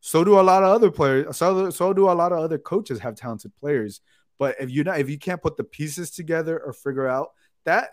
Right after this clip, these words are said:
that, to me, that's skill in itself. Yeah, it's skill to recruit players and get those players, but there's also another skill to be the head coach and bring it all together and to win, but not just win, dominate and do what Steve Cherundolo has done.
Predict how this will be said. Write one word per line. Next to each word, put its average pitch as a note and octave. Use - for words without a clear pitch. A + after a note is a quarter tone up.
that, D3
to -
me, F3+
that's G#3+
skill E3+
in D3
itself. C3+
Yeah, C#3
it's A#2+
skill E3
to D#3+
recruit C3+
players D#3
and B2
get C3
those C#3+
players, E3
but C3
there's C#3+
also F3
another C3
skill C3+
to A#2
be C3
the B2+
head B2+
coach B2+
and A#2
bring C3
it C3
all B2
together A#2
and A#2+
to A#2+
win, C3
but C#3+
not E3+
just C#3+
win, B2+
dominate C3+
and B2
do C3+
what B2+
Steve B2
Cherundolo A#2+
has G#2+
done. B2